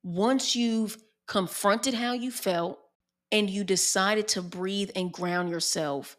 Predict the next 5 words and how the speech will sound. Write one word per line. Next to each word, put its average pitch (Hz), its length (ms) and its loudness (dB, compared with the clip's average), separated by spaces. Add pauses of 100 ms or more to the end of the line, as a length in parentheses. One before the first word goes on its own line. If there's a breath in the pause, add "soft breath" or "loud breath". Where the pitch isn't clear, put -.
(260)
your 196 320 4
mind 226 640 2
is 202 180 0
now 180 580 2
clear. 175 460 -2